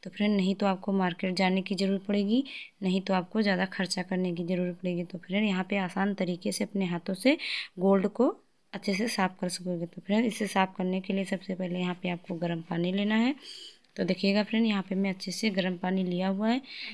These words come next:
इसी प्रकार से आपको भी लेना पड़ेगा। तो फ्रेंड, उसके बाद में यहाँ पे आपको एक निरमा लेना है। तो देखिएगा फ्रेंड, यहाँ पे मैं आधा पाउच के करीबन निरमा डाल रही हूँ, इसी प्रकार से आपको भी लेना है। फ्रेंड, फिर उसके बाद में यहाँ पे आपको आधा चम्मच के करीबन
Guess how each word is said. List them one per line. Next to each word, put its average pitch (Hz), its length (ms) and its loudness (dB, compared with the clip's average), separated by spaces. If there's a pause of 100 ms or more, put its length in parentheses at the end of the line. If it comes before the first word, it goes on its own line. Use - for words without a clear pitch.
(140)
इसी 190 200 2
प्रकार 190 320 0
से 214 180 4
आपको 196 340 2
भी 196 140 2
लेना 185 300 2
पड़ेगा। 175 320 -2
तो 170 140 -10
फ्रेंड, 208 200 2
उसके 202 280 -2
बाद 185 180 2
में 196 120 2
यहाँ 190 240 0
पे 190 60 2
आपको 185 360 -2
एक 190 240 0
निरमा 180 360 2
लेना 214 280 4
है। 247 160 0 (460)
तो 180 100 -8
देखिएगा 202 360 2
फ्रेंड, 208 220 -2
यहाँ 208 120 0
पे - 120 -6
मैं 208 160 0
आधा 190 240 0 (100)
पाउच 185 240 0
के - 140 -8
करीबन 190 380 0
निरमा 185 320 2
डाल 180 240 2
रही 214 200 4
हूँ, 254 220 4
इसी 196 180 -4
प्रकार 185 260 -4
से 190 140 -6
आपको 180 280 -6
भी 185 140 0
लेना 196 260 0
है। 226 160 -2 (520)
फ्रेंड, 220 220 2
फिर 220 120 4
उसके 208 260 -2
बाद 185 200 0
में 202 160 2
यहाँ 190 280 0
पे 202 100 2
आपको 208 360 0 (580)
आधा 190 220 2
चम्मच 202 300 0
के 196 120 -2
करीबन 208 440 2